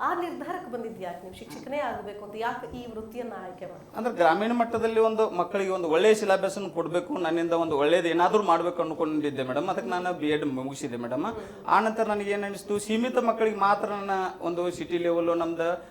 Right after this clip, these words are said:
Speaker 2: ಗೌರ್ಮೆಂಟ್ ಆದ್ರೆ ನಾವು ಸಿಟಿಯಲ್ಲಿ ಮಾಡ್ಬೇಕು, ಸಿಟಿ ಮಕ್ಕಳಿಗೆ ಮಾತ್ರ ನಾವು ಶಿಕ್ಷಣ ಕೊಡ್ಲಿಕ್ಕೆ ಪ್ರಾರಂಭ ಆಗ್ತೈತೆ ಅನ್ಕೊಂಡು ನಾನು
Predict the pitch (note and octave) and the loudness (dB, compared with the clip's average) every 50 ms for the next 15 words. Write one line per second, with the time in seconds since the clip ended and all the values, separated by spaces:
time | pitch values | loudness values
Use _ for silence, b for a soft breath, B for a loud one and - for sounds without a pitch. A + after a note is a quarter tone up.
0 | B - - D#3+ E3+ E3 E3 E3+ E3 E3 E3 D#3+ D#3+ D#3+ E3 E3 E3 D#3+ D#3 D#3 | B -4 0 0 2 2 2 0 2 2 2 0 0 -2 -2 -2 -2 -2 -2 -4
1 | D3+ B2+ D3 D3 D3 D3 D3 C#3+ C3+ C3 B2+ C3 A#2 - E3 D#3+ - E3 D#3 G3+ | -6 -2 0 2 2 2 2 2 0 0 -2 -4 -4 -4 -6 -6 -6 -6 -4 -4
2 | G#3 G3+ F#3+ F3 - G3 G3 G3 F#3 F#3 F#3 F3+ F#3+ F3+ F#3+ F#3 F3 - D#3+ C#3+ | -2 -2 -2 -2 -2 -4 -4 -2 0 0 0 0 0 -2 -4 -4 -6 -8 -10 -10
3 | - D#3+ D#3+ - E3 C#3+ D#3+ D#3 - F#3 F#3+ - - - - - - _ _ - | -10 -10 -6 -4 -4 -4 -4 -4 -4 -4 -4 -4 -8 -14 -20 -20 -20 _ _ 2
4 | D#3 D#3 D3 D3 D3+ D3 C#3 C#3 C3+ C3+ D3 C#3 C#3+ C#3 D3+ E3+ F#3+ A3 A3 G#3 | 4 6 6 6 8 6 6 6 6 2 0 0 2 2 2 4 6 6 6 6
5 | F#3+ F#3+ F#3 F3+ F3 F3 F3+ G3 A3+ B | 4 2 2 2 2 2 0 -2 -4 B